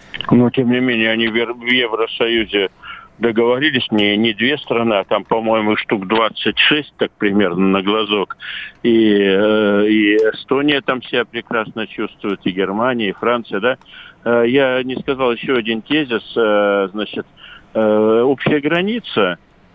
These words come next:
У Евросоюза, э, нет границы между Австрией и Германией, да. Нет, нет границы между Италией и Францией. Вот. Но есть общие рубежи, которые они,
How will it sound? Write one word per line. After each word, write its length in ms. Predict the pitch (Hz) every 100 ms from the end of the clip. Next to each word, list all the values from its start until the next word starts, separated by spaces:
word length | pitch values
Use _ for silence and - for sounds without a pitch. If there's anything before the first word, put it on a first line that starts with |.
| -
У 420 | 127 117 120 131
Евросоюза, 760 | 131 139 143 135 160 165 170 165
э, 720 | 165 151 147 147 143 143 139
нет 260 | 135 185 190
границы 540 | 156 143 127 107 -
между 560 | 110 110 101 - 101 101
Австрией 540 | 104 90 - 98 98
и 40 | 98
Германией, 640 | 107 101 98 85 85 85 90
да. 240 | 135 156 _ - - - - 110
Нет, 240 | 135 156 -
нет 300 | 135 139 156
границы 680 | 139 151 147 135 110 - 113
между 720 | 113 107 - 101 98 95 95
Италией 580 | 101 104 117 104 95 92
и 40 | 95
Францией. 720 | 107 101 90 - 90 87 87 - - - -
Вот. 340 | 117 107 104 - 113
Но 320 | 110 110 117
есть 320 | 127 156 -
общие 400 | 147 - 139 127
рубежи, 500 | 117 113 120 104 139
которые 460 | - 101 107 123 117
они, 340 | 104 95